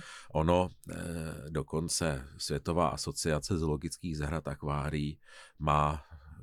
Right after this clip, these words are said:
takový slogan, eh, spojení k ochraně, když to přeložím, nebo k záchraně ohrožených druhů.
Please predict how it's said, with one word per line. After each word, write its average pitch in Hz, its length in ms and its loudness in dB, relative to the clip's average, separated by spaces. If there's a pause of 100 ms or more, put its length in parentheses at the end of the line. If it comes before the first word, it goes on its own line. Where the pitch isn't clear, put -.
takový 78 320 -4
slogan, 80 600 2 (300)
eh, 80 140 -4
spojení 80 760 4
k - 80 -12
ochraně, 80 500 2
když 69 200 -6
to - 120 -4
přeložím, 65 640 -4
nebo 62 240 -8
k 62 80 -10
záchraně 73 540 0
ohrožených 71 580 -2
druhů. 67 420 -6